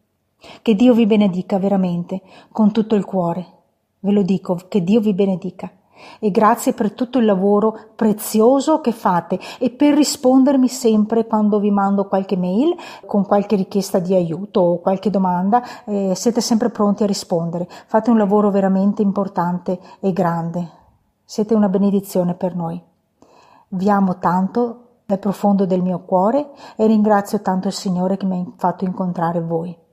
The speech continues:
Vi amo e vi benedico e vi abbraccio tutti, tutti voi della comunità con un abbraccio grandissimo e un bacio forte. Colgo l'occasione per, eh, salutare tutti i fratelli della Chiesa dello Spirito, eh, sparsi in tutta la terra.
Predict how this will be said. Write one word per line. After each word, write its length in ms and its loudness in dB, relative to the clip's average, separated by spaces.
Vi 200 -4
amo 220 4
e 40 2
vi 100 0
benedico 720 -2
e 80 2
vi 120 6
abbraccio 680 2
tutti, 480 -2
tutti 360 -4
voi 220 4
della 220 0
comunità 720 -2
con 140 2
un 100 4
abbraccio 460 2
grandissimo 640 0
e 20 0
un 140 2
bacio 320 0
forte. 520 -2
Colgo 280 2
l'occasione 540 0
per, 360 2
eh, 160 0
salutare 540 0
tutti 240 2
i 40 2
fratelli 460 0
della 200 0
Chiesa 240 -2
dello 160 -2
Spirito, 800 -2
eh, 160 -6
sparsi 420 0
in 100 2
tutta 300 -4
la 720 0
terra. 500 -4